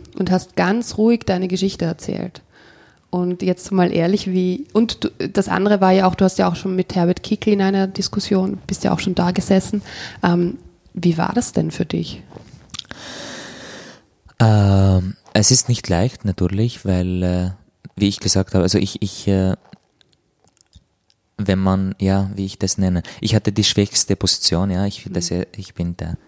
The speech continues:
Speaker 2: Einz-, also der Einz-, Einzige, der geflüchtet ist und die ganze Sendung geht darüber. Aber, äh, für mich ist so, ich kann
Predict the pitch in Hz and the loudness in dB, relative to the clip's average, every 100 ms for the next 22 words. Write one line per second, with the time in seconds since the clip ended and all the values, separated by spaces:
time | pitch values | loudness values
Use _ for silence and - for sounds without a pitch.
0 | _ _ 87 87 - - 87 - 87 - | _ _ -6 -6 -8 -8 -8 -6 -8 -12
1 | _ 80 - 90 92 - - 95 101 98 | _ -2 0 0 0 -2 -4 0 0 0
2 | 98 - 107 101 98 101 107 - 101 107 | 0 0 -2 0 0 0 0 2 2 0
3 | - - - - 92 92 - - 98 92 | -4 -16 -20 -8 -6 -6 -8 -10 -6 -2
4 | 90 - 90 90 90 - - _ - 80 | -2 -2 -2 -4 -6 -10 -20 _ -4 -2
5 | - 73 71 85 - - _ _ _ - | -4 -4 -6 -8 -12 -20 _ _ _ -16
6 | - 117 101 101 98 92 - - - _ | -2 0 4 4 4 0 -6 -20 -20 _
7 | 95 92 92 - _ - - 101 92 113 | -2 0 -2 -6 _ -8 0 0 2 0
8 | - - _ _ _ _ _ 107 98 - | -2 -12 _ _ _ _ _ -2 0 2
9 | 92 95 113 - - 101 - 104 98 104 | 2 2 0 -4 -8 -8 -4 0 2 2
10 | 101 | 0